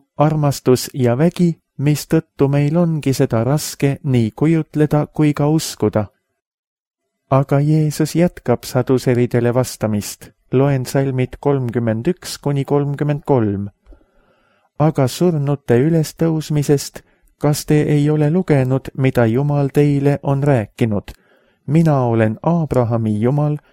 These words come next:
ja Iisaki Jumal ja Jaakobi Jumal. Jumal ei ole surnute, vaid elavate Jumal.“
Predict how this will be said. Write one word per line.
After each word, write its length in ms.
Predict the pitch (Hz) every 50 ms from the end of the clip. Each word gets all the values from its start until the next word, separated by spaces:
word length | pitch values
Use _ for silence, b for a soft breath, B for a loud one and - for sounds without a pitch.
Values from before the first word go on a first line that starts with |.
| b b b b b -
ja 220 | 127 127 117 110 - -
Iisaki 640 | 131 143 156 147 - 165 160 - _ 165 156 151 151
Jumal 360 | 160 156 156 156 156 151 156 - - _ -
ja 180 | 151 160 165
Jaakobi 580 | 175 175 165 151 - - 113 113 - 110 107 110
Jumal. 360 | 117 117 110 107 104 101 101 - _ _ _ _ _ _ _ _ _ _
Jumal 420 | 127 147 165 160 151 147 139 127 117
ei 180 | 113 117 117
ole 220 | 113 110 110 110 -
surnute, 800 | - - 147 156 156 160 160 165 170 - _ _ 165 160 160 - - -
vaid 380 | 135 139 151 156 156 - - -
elavate 500 | 175 175 147 120 107 92 107 - - - 107
Jumal.“ 400 | 107 110 107 101 98 98 98